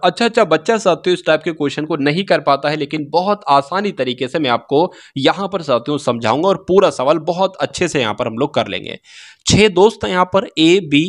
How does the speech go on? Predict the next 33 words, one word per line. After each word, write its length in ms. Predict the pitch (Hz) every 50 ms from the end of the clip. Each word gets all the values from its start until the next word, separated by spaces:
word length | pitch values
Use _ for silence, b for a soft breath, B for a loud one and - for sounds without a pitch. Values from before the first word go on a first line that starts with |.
| 233 220
सी, 300 | - - - 170 175 180
डी, 140 | 160 165 185 196 - 156
ई, 140 | 147 139 147
एफ 140 | 165 160 -
है। 100 | - 214 415 -
एक 240 | 170 202 220 - -
वृत्त 300 | 147 160 190 202 - 233
में 120 | 220 220 -
इसके 380 | - 160 143 - - - 202
केंद्र 420 | 202 - - 190 196 220 214 220 202
की 120 | 208 196
ओर 240 | 175 170 - - - -
अभिमुख 440 | 135 135 147 160 180 208 208 - 190
होकर 440 | 160 143 135 - 156 156 175 208 208 B B B B B 165
एक 280 | 165 180 202 190 175
दूसरे 340 | 151 139 135 - - 139 139
के 140 | 139 190 190
सम्मुख 440 | 190 - 196 196 202 214 208 - 143
यानी 220 | 117 110 113 123
बैठे 360 | 123 - 135 110 101 - 117
हैं। 180 | 104 98 95 - b b b b b
तो 80 | - 185
कुल 180 | 185 208 208 208
मिला 240 | 202 196 202 196
के 140 | 202 208 214
साथियों 360 | 202 - 185 170 - 208 190 190
हम 100 | 202 196
ये 100 | 180 156
बना 260 | 131 127 127 143 165
लेंगे, 240 | 170 170 170 180 180
कितने 400 | 180 - 160 156 - 202 214 202
लोग 220 | 185 185 180 165
हैं? 220 | 170 175 185 220